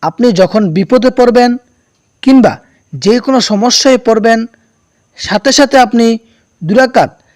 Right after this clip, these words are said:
সালাতুল হাজত নামাজ এই নিয়মে পড়বেন। প্রিয় দর্শক, দুই রাকাত সালাতুল হাজত নামাজ পড়ার পরে আপনি আল্লাহ রাব্বুল আলামিনের কাছে যা চাইবেন তাই পাইবেন। তো দর্শক,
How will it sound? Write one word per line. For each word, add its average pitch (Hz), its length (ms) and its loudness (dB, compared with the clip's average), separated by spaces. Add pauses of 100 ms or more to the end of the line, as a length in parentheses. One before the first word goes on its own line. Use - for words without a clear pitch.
(120)
সালাতুল 233 500 0
হাজত 180 440 -4
নামাজ 190 380 -2 (160)
এই 254 240 2
নিয়মে 233 320 2
পড়বেন। 117 380 -6 (640)
প্রিয় 269 140 2
দর্শক, - 380 -2 (600)
দুই 185 60 -4
রাকাত 240 240 0
সালাতুল 214 380 0
হাজত 175 300 -4
নামাজ 160 420 -4
পড়ার 160 240 0
পরে 160 420 -2 (560)
আপনি 254 300 -2
আল্লাহ 208 400 -2
রাব্বুল 220 240 -2
আলামিনের 240 460 2
কাছে 180 340 -2
যা 170 360 0
চাইবেন 202 360 0 (400)
তাই 180 260 2
পাইবেন। 131 360 -6 (920)
তো 254 80 2
দর্শক, 247 400 0